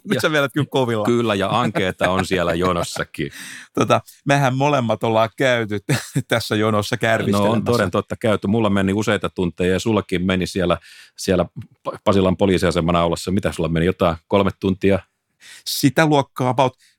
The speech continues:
Speaker 1: mm, siinä meni siis neljä tuntia kaksikymmentä minuuttia.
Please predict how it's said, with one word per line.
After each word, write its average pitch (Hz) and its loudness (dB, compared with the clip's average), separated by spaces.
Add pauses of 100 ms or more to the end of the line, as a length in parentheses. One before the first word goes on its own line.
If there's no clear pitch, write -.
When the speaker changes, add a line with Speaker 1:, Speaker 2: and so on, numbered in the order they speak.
(220)
Speaker 1:
mm, 120 2
siinä 127 4
meni 120 2
siis 107 -6
neljä 113 2
tuntia 104 0
kaksikymmentä 95 -2
minuuttia. 95 -4